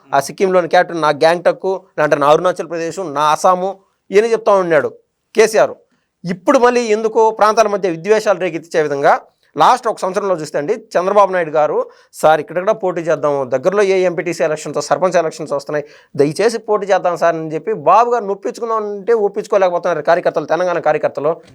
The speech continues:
ఎందుకంటే ఆంధ్ర రాష్ట్రం మరింత దివాలా తీసినది,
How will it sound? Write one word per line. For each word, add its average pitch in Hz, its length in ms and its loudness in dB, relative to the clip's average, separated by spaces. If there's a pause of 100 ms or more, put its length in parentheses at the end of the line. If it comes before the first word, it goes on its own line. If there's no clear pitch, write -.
(500)
ఎందుకంటే 220 560 2 (600)
ఆంధ్ర 208 320 4
రాష్ట్రం 196 840 -2
మరింత 196 480 2
దివాలా 175 420 0
తీసినది, 156 720 -4